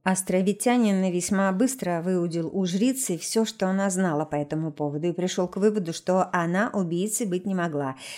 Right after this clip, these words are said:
да и не стала бы прятать своё оружие рядом с телом. Очевидно, кто-то хотел, чтобы всё выглядело как ритуальное убийство, жертвоприношение, которое не дали довести до конца,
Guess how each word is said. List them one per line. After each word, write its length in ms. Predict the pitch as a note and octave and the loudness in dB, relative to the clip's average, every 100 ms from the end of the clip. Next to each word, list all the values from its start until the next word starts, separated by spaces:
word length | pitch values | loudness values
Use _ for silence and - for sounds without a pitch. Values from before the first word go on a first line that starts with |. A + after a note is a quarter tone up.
| - - | -10 -2
да 160 | E3 | 4
и 140 | G3+ G3 | 6 6
не 160 | G#3+ | 4
стала 400 | A3+ - D3 C#3+ | 2 0 -2 -2
бы 260 | D3 C#3+ C3+ | -2 -4 -4
прятать 540 | E3+ E3+ E3 D3 - | 0 0 2 -2 -4
своё 420 | - - D#3 D#3+ D#3+ | -8 -4 -2 -2 -2
оружие 480 | E3+ F3 B3+ G3+ D3+ | 0 2 2 2 2
рядом 280 | F#3+ F3+ F3 | 2 2 -2
с 100 | - | -4
телом. 420 | A2+ A#2 D3 - _ _ _ | -8 -8 -10 -14 _ _ _
Очевидно, 580 | - - G#3 B3+ F4+ F4 | -8 -2 2 2 2 0
кто-то 460 | E4 - C#4+ D4 A#3 | -2 -2 0 -2 -6
хотел, 640 | - F#3+ - D#3+ E3+ A#3 - - - | -2 -4 -2 0 2 2 -4 -20 -16
чтобы 380 | - F#3+ G3+ | -2 2 2
всё 300 | A3+ - F#3+ | 0 2 2
выглядело 560 | A#3+ A#3+ B3+ C#4+ C#4 C4 | 4 2 2 2 2 2
как 240 | C4 - | 0 -2
ритуальное 580 | B3+ - A3 A3+ A#3+ B3 | -2 2 4 6 4 2
убийство, 720 | C4 A#3+ D#4 - - D#3 C#3 - _ _ | 2 2 2 0 -4 -4 -4 -10 _ _
жертвоприношение, 1160 | F3+ G#3 G#3 - G#3+ A3 A3 A3+ D4 C4+ E3 C#3+ | 4 6 6 0 0 2 2 2 2 2 2 0
которое 500 | - - F#3 G3+ G3 | -4 -2 0 2 4
не 160 | G3 G3 | 2 4
дали 320 | F3+ F3+ G#3+ | 4 6 6
довести 480 | A3 F3+ F3 - A3+ | 2 0 -2 -2 0
до 100 | G3 | 2
конца, 540 | F#3 F#3 - A#3 C3 | 2 0 0 0 -2